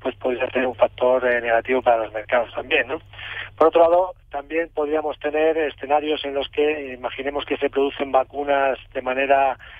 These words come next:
eh, externa a lo que viene a ser la aprobación de las autoridades, las vacunas normales, ¿no? La que ahora mismo nos estamos poniendo todos, y, eh, imaginemos que, eh, pues empieza a haber en el mercado negro venta de, de vacunas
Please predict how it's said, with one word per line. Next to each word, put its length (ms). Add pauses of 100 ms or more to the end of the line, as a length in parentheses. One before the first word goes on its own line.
(160)
eh, 340
externa 760
a 60
lo 100
que 140
viene 160
a 40
ser 120
la 80
aprobación 420
de 80
las 160
autoridades, 640
las 180 (100)
vacunas 440
normales, 480
¿no? 100
La 140
que 200
ahora 300
mismo 240
nos 100
estamos 280
poniendo 280
todos, 320 (520)
y, 100
eh, 720
imaginemos 480
que, 480
eh, 80
pues 160
empieza 240
a 20
haber 140
en 100
el 60
mercado 360
negro 360
venta 320
de, 180
de 140
vacunas 500